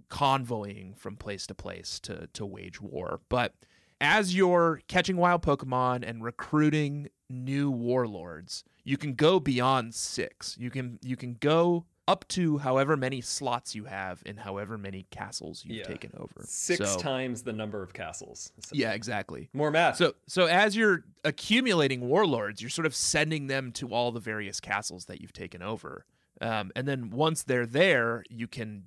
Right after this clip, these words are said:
Speaker 1: delegate to them. So instead of managing all of those warriors and all of those Pokemon in each of your castles,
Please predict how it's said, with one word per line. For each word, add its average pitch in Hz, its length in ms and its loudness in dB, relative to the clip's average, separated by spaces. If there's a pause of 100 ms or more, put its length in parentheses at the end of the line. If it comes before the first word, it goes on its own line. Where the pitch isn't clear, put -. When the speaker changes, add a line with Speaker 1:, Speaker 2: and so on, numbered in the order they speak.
Speaker 1:
delegate 131 580 0
to - 120 -8
them. - 400 -12
So 107 320 -4
instead 117 420 -2
of 127 100 -2
managing 120 800 -4 (160)
all 139 220 6
of 117 100 -2
those 117 460 -4 (160)
warriors 127 560 2
and 110 100 -8
all 117 160 -2
of 110 60 -8
those 107 180 -6
Pokemon 101 580 -4
in 87 200 -12
each 117 180 -10
of 110 100 -8
your 82 140 -12
castles, 95 760 -4